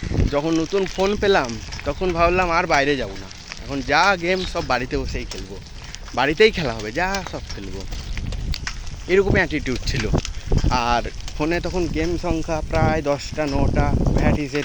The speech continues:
গেম, সেখানে, আহ, গাড়ি চালানো, বাইক চালানো, আর তখন এইসব ফ্রি ফায়ার, পাবজিও চিনতাম না, যদিও আমি ফ্রি ফায়ারও খেলেছি। আর সেই টাইমে এরকমই ছিল, এই অ্যাটিটিউডই ছিল যে এইগুলোই খেলবো।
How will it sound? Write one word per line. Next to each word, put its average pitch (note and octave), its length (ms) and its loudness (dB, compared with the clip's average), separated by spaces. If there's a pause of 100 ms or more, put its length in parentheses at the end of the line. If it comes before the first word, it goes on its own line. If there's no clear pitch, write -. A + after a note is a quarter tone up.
গেম, A2 140 -4 (580)
সেখানে, D3+ 420 6
আহ, - 680 -6
গাড়ি C#3 180 2
চালানো, C3 640 4
বাইক C3 340 2
চালানো, C3 540 0 (300)
আর A#2+ 120 -2
তখন D3+ 360 2
এইসব D3+ 200 0
ফ্রি C#3+ 280 -4
ফায়ার, C#3+ 280 -2
পাবজিও C3 380 -2
চিনতাম B2+ 440 0
না, A#2+ 80 4
যদিও B2 260 2
আমি - 160 2
ফ্রি - 180 -4
ফায়ারও C3+ 320 4
খেলেছি। A#2+ 520 0 (720)
আর A#2 340 4 (600)
সেই C#3 160 2
টাইমে C#3 380 2 (100)
এরকমই D3 460 0
ছিল, - 240 2 (420)
এই F3 140 6
অ্যাটিটিউডই F3 560 4
ছিল A#2 240 -2
যে C3 140 -4
এইগুলোই B2+ 280 -2
খেলবো। A#2+ 280 -4